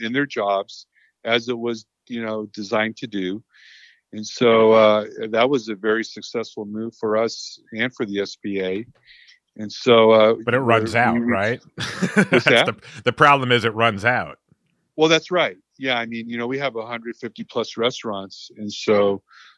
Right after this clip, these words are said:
Speaker 1: our, you know, our burn rate in cash, you know, we have a lot of expenses. So, yeah, that covered the payroll part of it, you know, which was, which is our biggest expense actually on the,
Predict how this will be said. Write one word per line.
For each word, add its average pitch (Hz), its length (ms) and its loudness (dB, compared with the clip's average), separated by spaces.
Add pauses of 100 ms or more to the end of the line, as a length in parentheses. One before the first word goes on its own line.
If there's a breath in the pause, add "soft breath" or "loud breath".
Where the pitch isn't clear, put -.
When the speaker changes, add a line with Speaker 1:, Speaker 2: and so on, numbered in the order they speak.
(160)
Speaker 1:
our, 113 300 4
you 113 180 -12
know, 107 300 -10
our 107 140 -2
burn 117 300 -6
rate 110 300 -4
in 101 160 -14
cash, - 720 -2
you 110 140 -16
know, 107 120 -10
we 107 140 -10
have 107 160 -4
a 104 40 -10
lot 107 220 -2
of 107 60 -6
expenses. 107 720 -12 (120)
So, 98 360 0 (640 loud breath)
yeah, 110 160 2
that 131 240 4
covered 135 300 -4
the 110 80 -4
payroll 120 600 -4
part 104 220 -8
of 95 100 -12
it, 98 120 -10 (360)
you 104 140 -18
know, 101 380 -14
which 104 320 -6
was, 101 480 -2 (420 soft breath)
which 120 220 2
is 117 180 2
our 117 140 2
biggest 123 440 4
expense 101 460 -10
actually 107 320 -8
on 101 140 -12
the, 98 100 -10